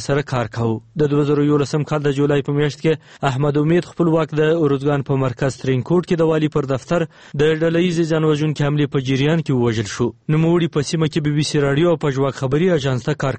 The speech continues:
کاوه. له حملې وروسته ایساف ځواکونو تایید کړه چې د دوی یو عسکر پر امید خپلواک د حمله کوونکي فکر کړی و او په ډزو یې وواژه. جیمز پی هنټر لومړنی پوځي ژورنالیست و چې له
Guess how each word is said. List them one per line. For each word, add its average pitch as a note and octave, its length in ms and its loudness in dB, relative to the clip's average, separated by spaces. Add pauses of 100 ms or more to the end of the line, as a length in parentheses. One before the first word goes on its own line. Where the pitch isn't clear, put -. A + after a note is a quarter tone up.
کاوه. A#2+ 220 0 (400)
له D3 140 2
حملې D3 260 0
وروسته D3 280 -2
ایساف C#3 360 -2
ځواکونو C#3 400 0
تایید C#3 240 -2
کړه F3 180 2
چې E3 140 0
د D#3+ 100 2
دوی E3 140 2
یو D3+ 260 4
عسکر D#3+ 280 -2 (100)
پر D#3+ 160 2
امید D3+ 300 0
خپلواک D3 420 -2 (320)
د C#3+ 120 0
حمله D3+ 220 0 (100)
کوونکي E3 380 0
فکر B2+ 280 -2
کړی F3+ 180 2
و F3+ 160 2
او D#3+ 80 2
په D3 240 -2
ډزو D3+ 240 2
یې A2+ 120 0
وواژه. G#2+ 400 -2 (420)
جیمز E3 280 0 (120)
پی E3+ 140 0 (200)
هنټر D#3+ 340 0 (140)
لومړنی D3+ 480 0
پوځي C#3+ 300 0
ژورنالیست C#3+ 460 0
و D3 120 0
چې D3 240 2
له D3 60 2